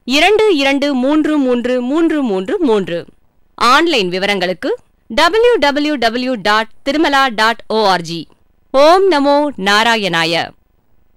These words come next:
மானிட பிறவியில் மோட்சம் அடைய சிறந்த வழி சிரவணம்,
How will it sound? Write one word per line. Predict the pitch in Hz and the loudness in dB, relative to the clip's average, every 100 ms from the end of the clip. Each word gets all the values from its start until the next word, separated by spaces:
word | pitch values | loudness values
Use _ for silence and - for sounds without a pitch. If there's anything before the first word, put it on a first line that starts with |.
| _ | _
மானிட | 202 226 254 370 339 240 | -2 2 2 2 -2 -4
பிறவியில் | - 202 208 202 170 - _ | -6 -6 -4 -6 -6 -10 _
மோட்சம் | - 196 269 - - 254 | -8 -4 -4 -6 -8 -6
அடைய | 180 185 202 165 - | -4 -4 -4 -6 -6
சிறந்த | - 302 320 349 277 | -8 -6 -4 -6 -6
வழி | 170 190 185 151 _ _ _ | -4 -4 -6 -10 _ _ _
சிரவணம், | - 247 220 208 180 | -8 -2 -2 -2 -4